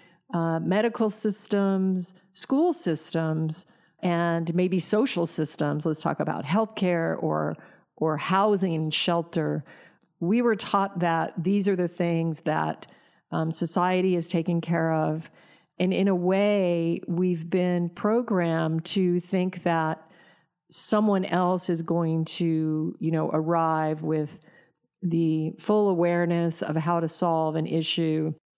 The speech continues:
They're going to make the decisions, and then we're going to follow suit, or we're going to support that.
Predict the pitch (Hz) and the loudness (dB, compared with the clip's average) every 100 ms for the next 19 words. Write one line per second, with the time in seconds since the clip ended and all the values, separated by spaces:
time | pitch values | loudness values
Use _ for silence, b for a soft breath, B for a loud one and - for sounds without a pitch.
0 | _ 185 185 180 170 170 160 160 160 151 | _ 0 2 2 2 2 0 0 -2 0
1 | 165 156 160 160 160 160 160 156 160 151 | 0 0 0 0 0 2 0 0 0 0
2 | 151 160 156 151 170 156 143 165 156 156 | 0 -2 -2 -2 -2 -2 0 0 0 0
3 | 156 - 160 156 160 151 160 151 156 156 | -2 0 0 0 -2 0 -2 -2 -2 -2
4 | 151 165 156 147 165 160 165 147 151 156 | -4 -4 -4 -4 -4 -4 -2 -2 -2 -2
5 | - | -4